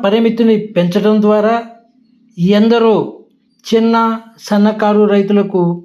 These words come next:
మేలు చేకూరుతుందని చెప్పటంలో ఎలాంటి అతిశయోక్తి లేదు.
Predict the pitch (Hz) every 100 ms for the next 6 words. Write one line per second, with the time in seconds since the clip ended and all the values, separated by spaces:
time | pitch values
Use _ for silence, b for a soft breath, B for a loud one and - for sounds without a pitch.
0 | _ _ _ _ - 180 180 196 220 214
1 | 214 208 208 214 196 202 190 190 175 180
2 | 175 180 185 180 175 175 - 160 160 175
3 | 175 190 - 170 175 - 175 170 - 151
4 | 143 139 117